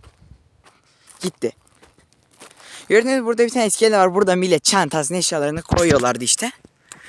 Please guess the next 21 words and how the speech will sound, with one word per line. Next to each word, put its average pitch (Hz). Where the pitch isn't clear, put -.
Bu -
arada 180
piknik 196
falan 202
yapıyorlardı. 151
Buradan 165
da 170
cıp 247
atlıyorlardı 165
suya. 139
E -
tabi 240
artık 208
cıp 214
atlanamaz 208
suya. 190
Şöyle 156
bir 151
çekeyim. 147
Yani 226
şöyle. 170